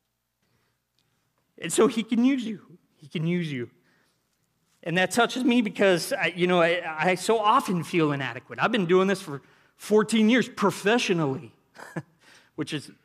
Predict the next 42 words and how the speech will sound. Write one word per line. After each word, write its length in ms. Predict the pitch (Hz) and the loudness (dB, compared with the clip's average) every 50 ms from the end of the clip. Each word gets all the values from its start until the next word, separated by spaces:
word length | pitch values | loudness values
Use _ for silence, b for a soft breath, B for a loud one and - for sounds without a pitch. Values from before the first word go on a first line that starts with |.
| _ _ _ _ _ _ - | _ _ _ _ _ _ -2
kind 120 | 180 185 | 0 0
of 60 | 180 | 0
a 100 | 170 143 | 0 -2
joke 300 | 131 156 185 196 185 190 | 0 4 4 4 4 4
when 140 | 190 180 160 | 0 -2 -2
you 100 | 156 143 | -2 -2
think 200 | 123 185 185 185 | -4 -4 -4 -2
about 240 | 165 139 123 120 123 | -2 -2 -2 -2 -4
it. 100 | 123 131 | -2 -2
But 100 | 170 170 | -2 -2
it's 140 | 170 175 202 | 0 0 0
like, 180 | 185 175 180 | 0 0 0
man, 240 | 214 262 214 131 117 b b b b b b b b | -2 -4 -4 -4 -6 b b b b b b b b
the, 260 | - 185 165 151 147 151 - - _ _ - | -2 -2 0 -2 -4 -6 -12 -20 _ _ -14
it's 180 | 190 156 - | -12 -10 -4
like 160 | 208 190 170 - | -4 -4 -2 -2
the 100 | 175 151 | -4 -4
Lord 380 | 151 165 196 220 220 202 208 | -2 0 0 0 0 0 -2
can 220 | - 202 185 170 165 | -4 -4 -4 -4 -4
use 180 | 160 165 151 | -6 -8 -10
someone 380 | - - - 175 170 165 156 139 | -10 -6 -6 -4 -2 -2 -4 -4
as 140 | 120 - - | -6 -12 -16
common 500 | - - - 165 151 147 143 147 139 143 | -16 -14 -8 -6 -4 -4 -4 -4 -4 -6
as 160 | 135 120 123 | -8 -10 -12
me. 200 | 120 120 - - 120 | -16 -16 -16 -18 -16
Again, 240 | 143 139 175 160 | -4 -2 -2 -2
you 100 | 151 139 | -2 -2
don't 140 | 147 160 165 | -2 0 0
have 160 | 190 180 170 | 0 -2 -4
to 80 | - 175 | -4 -4
be 100 | 170 190 | -2 -2
a 60 | 175 | 0
rocket 360 | 156 156 139 135 - - - | 0 0 -4 -4 -6 -12 -16
scientist. 480 | - - 135 107 104 110 _ 117 - - | -16 -14 -16 -16 -18 -20 _ -20 -14 -8
You 60 | 160 | -4
don't 100 | 156 170 | -2 -2
have 120 | 180 156 151 | -2 -2 -4
to 60 | 170 | -2
be 100 | 180 180 | 0 0
a 20 | |
nuclear 400 | 170 175 190 185 180 208 190 165 | 2 2 -2 -2 -2 -4 -4 -4
physicist. 600 | - - 180 147 120 113 - - 110 _ - _ | -4 -4 -8 -8 -8 -10 -18 -18 -20 _ -20 _